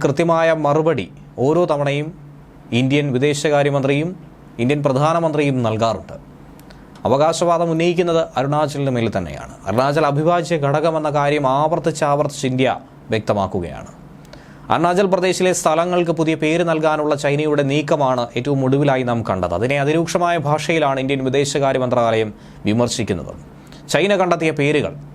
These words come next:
അരുണാചൽ ഇന്ത്യയുടെ അവിഭാജ്യ ഘടകമാണെന്ന യാഥാർത്ഥ്യത്തെ ഒരു കാലത്തും ഒരിക്കലും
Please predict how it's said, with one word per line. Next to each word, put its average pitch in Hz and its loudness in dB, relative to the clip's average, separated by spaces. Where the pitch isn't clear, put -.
അരുണാചൽ 156 0
ഇന്ത്യയുടെ 147 2
അവിഭാജ്യ 165 -2
ഘടകമാണെന്ന 147 0
യാഥാർത്ഥ്യത്തെ 143 0
ഒരു 156 2
കാലത്തും 156 0
ഒരിക്കലും 151 2